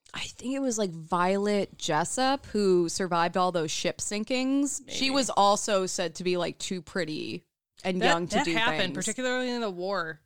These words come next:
Speaker 2: Like, they were like, "Yeah, we
Speaker 1: Yeah.
Speaker 2: need your help, and you'll distract the
Speaker 1: Civ-,
Speaker 2: soldiers."
Speaker 1: Civil War nurses, even the ones chosen by female nurses,
Speaker 2: Yeah.
Speaker 1: could not be too pretty.
Speaker 2: It was someone that I covered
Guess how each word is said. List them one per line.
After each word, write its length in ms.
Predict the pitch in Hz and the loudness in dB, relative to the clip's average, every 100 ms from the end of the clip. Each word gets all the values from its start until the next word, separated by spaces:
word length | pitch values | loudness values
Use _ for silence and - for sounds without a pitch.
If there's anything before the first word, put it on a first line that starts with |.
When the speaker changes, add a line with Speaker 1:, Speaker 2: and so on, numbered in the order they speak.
| _ | _
Speaker 2:
Like, 160 | 185 190 | -10 -4
they 80 | 233 | 0
were 80 | 254 | 0
like, 180 | 262 | 2
"Yeah, 160 | 339 330 | 2 4
we 80 | 330 | 6
Speaker 1:
Yeah. 100 | 202 | 4
Speaker 2:
need 100 | 175 | 4
your 80 | 208 | 0
help, 280 | 269 294 - - | 2 2 0 -8
and 480 | 269 277 269 262 233 | -2 0 2 2 0
you'll 140 | 240 | -2
distract 560 | 226 - 233 208 - - | -2 -4 0 0 -2 -6
the 100 | 185 | -4
Speaker 1:
Civ-, 260 | - 180 | 0 2
Speaker 2:
soldiers." 360 | 262 214 160 - | 2 0 -4 -4
Speaker 1:
Civil 360 | - 226 233 | -2 2 4
War 200 | 240 233 | 6 4
nurses, 800 | 220 247 294 226 190 180 170 175 - _ _ | 4 2 2 4 4 4 0 -6 -10 _ _
even 340 | 233 254 302 | 0 2 4
the 80 | 277 | 2
ones 380 | 233 233 233 220 | 4 2 0 -4
chosen 560 | - 214 202 208 220 202 | -4 0 0 0 -2 0
by 160 | 185 | 0
female 580 | 175 - 208 196 196 175 | -2 -4 -4 -2 -2 -2
nurses, 920 | 165 170 202 - 170 151 147 151 - | -2 -4 -4 -4 -4 -4 -8 -6 -4
Speaker 2:
Yeah. 220 | 294 427 392 | 0 2 2
Speaker 1:
could 260 | - 262 226 | 2 2 4
not 360 | 214 202 156 | 4 4 2
be 160 | 220 196 | -2 -2
too 320 | - 202 185 | -4 -2 -2
pretty. 600 | - 196 185 170 131 156 | -4 -2 0 -2 -4 -6
Speaker 2:
It 140 | 269 254 | -6 -6
was 160 | 285 | -6
someone 360 | - 302 311 311 | -2 0 0 0
that 120 | 294 | -2
I 180 | 220 254 | -2 -4
covered 580 | - 254 165 160 147 | -2 -4 -4 -8 -10